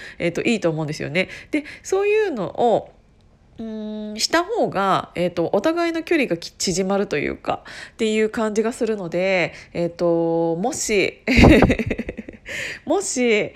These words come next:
なんか、あの、何様、誰目線っていう感じになっちゃうかもしれないんだけど、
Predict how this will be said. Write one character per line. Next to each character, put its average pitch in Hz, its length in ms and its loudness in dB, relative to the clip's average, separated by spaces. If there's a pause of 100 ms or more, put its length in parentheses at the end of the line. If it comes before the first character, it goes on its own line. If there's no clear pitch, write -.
(260)
な 269 140 6
ん 262 40 0
か、 214 260 4
あ 196 80 2
の、 214 160 0
何 226 260 4
様、 381 380 2
誰 247 440 4
目 440 180 4
線 202 340 2
っ - 20 -10
て - 140 0
い - 40 2
う - 100 -2
感 196 280 -4
じ 220 100 -8
に 190 80 -8
な 202 120 0
っ 202 80 -12
ち - 80 -2
ゃ 160 40 2
う 151 40 -6
か - 80 -6
も 190 80 -6
し 214 100 -2
れ 175 100 2
な 180 80 2
い 175 40 -2
ん - 20 -6
だ 165 80 -8
け - 100 -6
ど、 262 300 2